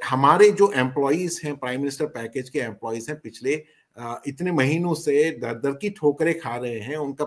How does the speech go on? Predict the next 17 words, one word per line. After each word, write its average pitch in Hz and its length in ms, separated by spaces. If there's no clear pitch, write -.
उनकी 139 220
तनख्वाह 113 420
भी 208 120
बंद 131 240
कर 110 200
दी। 120 360
भाई, 170 240
जो 139 120
कॉन्स्टिट्यूशन 190 800
का 247 100
सबसे 226 340
पहला 196 300
राइट 180 280
है, 220 80
right 202 300
to 190 160
live, 269 180